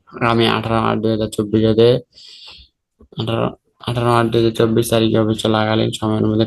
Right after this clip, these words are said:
টিএমএস অফিসে, টিএমএস ফাউন্ডেশন অফিস,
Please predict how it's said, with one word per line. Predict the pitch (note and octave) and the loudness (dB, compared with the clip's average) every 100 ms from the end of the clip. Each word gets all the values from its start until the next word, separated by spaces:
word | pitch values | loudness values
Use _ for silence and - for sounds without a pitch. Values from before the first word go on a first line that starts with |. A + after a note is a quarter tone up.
| - | 0
টিএমএস | A2 A2 A2 A2+ - | 0 0 -2 -4 -4
অফিসে, | A2+ G#2+ G#2 A#2+ - _ - _ _ _ _ _ _ _ _ _ _ _ _ _ _ _ _ _ _ _ _ _ _ _ - | -2 0 2 2 2 _ -20 _ _ _ _ _ _ _ _ _ _ _ _ _ _ _ _ _ _ _ _ _ _ _ -2
টিএমএস | A#2 A2 A2 A2+ B2 B2+ | 2 2 2 2 0 -2
ফাউন্ডেশন | A2 G#2+ A2 A#2 A2+ | 0 0 2 2 0
অফিস, | A2 A2+ B2+ | 2 2 2